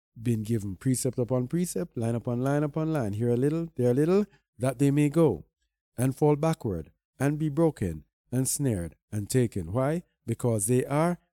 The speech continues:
disobedient. And to those who are disobedient, Hamashiach becomes what? A stone of stumbling and a rock of offense. But unto us who believe, who seek to walk out his life,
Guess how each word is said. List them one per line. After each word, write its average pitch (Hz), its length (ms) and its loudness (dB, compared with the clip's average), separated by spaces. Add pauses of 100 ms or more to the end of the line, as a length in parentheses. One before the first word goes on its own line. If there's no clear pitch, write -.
(220)
disobedient. 113 1120 -2
And 113 120 -4
to 117 80 -4
those 135 400 4
who 123 120 -2
are 110 80 -2
disobedient, 123 840 -4 (240)
Hamashiach 139 500 -2
becomes 160 440 -4
what? 185 240 -2 (260)
A 98 80 -6
stone 170 440 0
of 175 100 -2
stumbling 117 580 -4 (260)
and 110 140 -2
a 110 60 -2
rock 107 420 -2 (240)
of 113 180 -6 (100)
offense. 101 500 -6
But 123 240 -2
unto 175 320 -2
us 170 340 0 (520)
who 151 120 2
believe, 135 720 0 (640)
who 127 120 0
seek - 400 -2
to 175 80 -2
walk 170 500 -4
out 135 240 0
his 156 240 -2
life, 117 460 -4